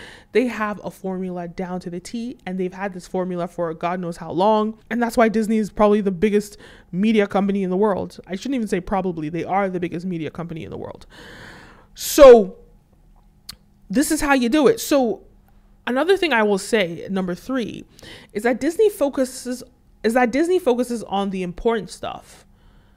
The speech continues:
and they, they let go of the other stuff. Now, so some people will look at this animation and they feel like they were scammed. But no, you weren't, because Disney focused on what was important. What is the most important thing about any movie that you watch?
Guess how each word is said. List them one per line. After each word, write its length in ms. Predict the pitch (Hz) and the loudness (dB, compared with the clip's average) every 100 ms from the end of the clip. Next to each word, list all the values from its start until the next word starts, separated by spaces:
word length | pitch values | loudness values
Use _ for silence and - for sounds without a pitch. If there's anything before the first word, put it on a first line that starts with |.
| _ _ _ _ _ _ _ _ _ - | _ _ _ _ _ _ _ _ _ -4
and 200 | 214 214 | 0 2
they, 200 | 208 190 | 0 0
they 220 | 190 208 | 0 0
let 320 | 202 254 254 | 2 0 2
go 520 | 226 233 196 - 92 - | 4 4 4 -2 -8 -8
of 160 | 196 | -6
the 80 | 202 | -4
other 200 | 185 165 | -4 -4
stuff. 300 | 175 - - | -10 -12 -6
Now, 160 | 208 233 | -2 -2
so 140 | 277 | -2
some 200 | 247 339 381 | 0 4 6
people 240 | 330 277 | 6 6
will 80 | 220 | 4
look 120 | 214 | 4
at 80 | 208 | 2
this 140 | 202 | 0
animation 460 | 185 185 190 196 185 | 0 0 -2 -4 -4
and 100 | 180 | -4
they 80 | 170 | -6
feel 220 | - 190 | -4 -2
like 260 | 175 175 | -4 -6
they 100 | - | -6
were 120 | 175 180 | -6 -6
scammed. 540 | - 214 196 123 - - - - - | -8 -6 -6 -8 -14 -20 -20 -20 -12
But 160 | - 175 | -8 -4
no, 160 | 302 381 | -2 0
you 160 | 359 | 2
weren't, 340 | 381 415 294 - - | 2 0 -2 -6 -14
because 240 | 220 240 | -2 -2
Disney 280 | 233 349 381 | 0 0 0
focused 440 | - 254 254 277 | 0 -2 -2 -6
on 100 | 214 | -6
what 140 | 208 190 | -4 -4
was 120 | 247 | -4
important. 540 | 262 247 320 254 180 | -4 -2 -2 -2 -6
What 180 | 190 233 | -4 0
is 180 | 349 233 | 0 0
the 60 | 233 | 0
most 240 | 233 233 | 0 0
important 360 | 214 233 233 226 | -2 -2 -2 -2
thing 160 | 220 | -4
about 180 | 190 175 | -2 -2
any 180 | 185 214 | -2 -2
movie 260 | 208 196 | -2 -2
that 180 | 185 180 | -6 -6
you 60 | 185 | -6
watch? 360 | 175 - - | -6 -8 -16